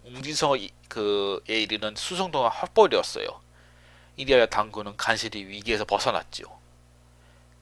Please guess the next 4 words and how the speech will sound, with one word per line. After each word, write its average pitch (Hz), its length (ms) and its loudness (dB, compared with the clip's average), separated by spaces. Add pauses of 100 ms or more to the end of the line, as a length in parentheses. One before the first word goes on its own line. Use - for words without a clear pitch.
(380)
이것도 110 560 0
손인사를 180 920 0
장수로 107 480 0
한 104 280 6